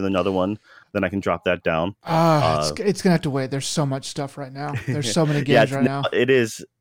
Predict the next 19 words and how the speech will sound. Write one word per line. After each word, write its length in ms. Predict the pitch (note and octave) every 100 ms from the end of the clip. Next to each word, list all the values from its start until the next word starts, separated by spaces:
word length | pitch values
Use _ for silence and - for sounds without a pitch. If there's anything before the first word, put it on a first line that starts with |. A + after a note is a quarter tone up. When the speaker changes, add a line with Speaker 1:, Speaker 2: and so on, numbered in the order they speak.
| _
Speaker 1:
it 120 | A#2 A#2
is 180 | A#2
a, 160 | A2 G2+
um, 180 | F#2+ F2+
a 80 | -
good 160 | A#2 D#3+
time, 360 | D3+ A#2+ F#2 E2+
uh, 200 | - F#2+
for 160 | F#2 G2+
sure. 460 | - G#2 F2+ E2+ _ - -
A 20 |
lot 120 | G#2+ A2
of 60 |
new 120 | A2+ G#2
releases. 640 | G2+ F#2+ - G2 G#2 - _ _ _ _
Uh, 260 | E2 D#2 D2+ _ _ _ _ _ _ -
Speaker 2:
Yeah. 140 | C3+ C3
Speaker 1:
all 120 | G#2+
right. 140 | G2